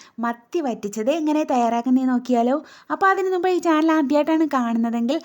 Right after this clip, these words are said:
പ്ലീസ് ഒന്ന് സബ്സ്ക്രൈബ് ചെയ്ത് തന്നെ സപ്പോർട്ട് ചെയ്യണേ. അപ്പോൾ നമുക്ക് ഇതെങ്ങനെ തയ്യാറാക്കുന്നതെന്ന് നോക്കാം. ഇതാ, അപ്പോൾ ആദ്യം തന്നെ ഞാൻ, ആ, ഒരു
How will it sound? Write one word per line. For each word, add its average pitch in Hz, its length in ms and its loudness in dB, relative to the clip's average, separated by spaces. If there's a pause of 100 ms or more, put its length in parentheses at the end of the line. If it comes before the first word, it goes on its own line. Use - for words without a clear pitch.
(260)
പ്ലീസ് 339 320 0
ഒന്ന് 240 200 2
സബ്സ്ക്രൈബ് 196 340 -6
ചെയ്ത് 214 120 -2
തന്നെ 220 200 -4
സപ്പോർട്ട് 247 300 0
ചെയ്യണേ. 269 240 2 (400)
അപ്പോൾ 320 200 0
നമുക്ക് 302 300 -2
ഇതെങ്ങനെ 294 380 -2
തയ്യാറാക്കുന്നതെന്ന് 226 680 0
നോക്കാം. 226 280 0 (760)
ഇതാ, 311 220 4
അപ്പോൾ 330 160 2 (140)
ആദ്യം 254 320 2
തന്നെ 220 200 -2 (120)
ഞാൻ, 214 260 -2 (240)
ആ, - 20 -4 (260)
ഒരു 226 100 0